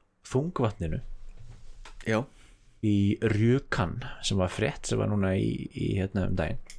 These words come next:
Speaker 1: Uh, sem er, sérst, um, náttúrulega Þjóðverjar voru að, sérst, þeir voru að framleiða þungvatn í Noregi, sem ætlu-, þeir ætluðu að nota til, til þess, til þess að búa til kjarnorkuvopn og, og þetta hefur verið svona eina af þessum hetjusögum í svona norskri sagnaritun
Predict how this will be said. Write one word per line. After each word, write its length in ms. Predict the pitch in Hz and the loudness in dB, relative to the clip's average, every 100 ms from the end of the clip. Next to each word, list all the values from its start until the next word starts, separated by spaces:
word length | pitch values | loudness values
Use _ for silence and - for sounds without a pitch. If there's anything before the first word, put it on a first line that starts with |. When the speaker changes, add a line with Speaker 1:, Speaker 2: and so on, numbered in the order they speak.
| - - - - | -12 -14 -14 -4
Speaker 1:
Uh, 400 | 98 95 98 - - | 2 4 4 2 -4
sem 200 | - 98 | 0 2
er, 60 | - | 2
sérst, 300 | 98 - - 101 | 0 -2 -8 -2
um, 300 | 95 90 90 - | 0 0 -2 -4
náttúrulega 260 | 101 95 90 | -4 -2 2
Þjóðverjar 340 | 107 104 101 | 4 6 4
voru 220 | 98 104 98 | 6 6 6
að, 160 | 92 - _ 220 233 | 2 -2 _ -20 -10
sérst, 300 | 185 90 90 | -4 -4 0
þeir 80 | 90 | 0
voru 140 | 87 85 | 0 0
að 40 | |
framleiða 260 | 98 95 87 | 2 2 2
þungvatn 460 | 101 104 139 - 101 | 2 2 -2 0 2
í 20 | |
Noregi, 300 | 104 147 185 - - - - | 2 2 -2 -8 -14 -12 -2
sem 140 | - 104 | 2 4
ætlu-, 320 | 92 117 98 | 4 2 2
þeir 200 | 113 101 | 4 4
ætluðu 160 | 104 98 | 4 2
að 20 | |
nota 200 | 95 95 | 2 0
til, 140 | 104 95 | 2 0
til 240 | - 95 | 0 -2
þess, 180 | 90 - - | 0 -2 -8
til 240 | - 95 | -4 -2
þess 140 | 92 101 | -2 0
að 60 | |
búa 140 | 87 - | -2 -2
til 100 | - | 0
kjarnorkuvopn 680 | 147 165 107 80 76 - - | 0 0 -2 -2 -4 -8 -6
og, 320 | 85 82 - - _ - - - _ _ _ | -2 -2 -4 -10 _ -20 -20 -20 _ _ _
og 80 | 104 | -2
þetta 380 | 110 - - 104 98 - - - | 0 0 2 4 4 -2 -10 -4
hefur 320 | 104 107 101 | 2 4 4
verið 280 | 95 107 104 | 6 4 4
svona 240 | 110 98 98 | 4 4 4
eina 220 | 104 104 | 4 4
af 80 | 95 | 4
þessum 160 | 98 92 | 2 2
hetjusögum 960 | 113 131 139 - 110 120 110 92 90 | 2 2 2 0 0 2 4 4 2
í 80 | 98 92 | 0 0
svona 260 | - 90 80 71 | -2 -2 -2 -2
norskri 400 | 92 - 92 85 | -2 0 -2 0
sagnaritun 720 | 92 - 92 87 82 90 | 0 0 0 0 -2 -2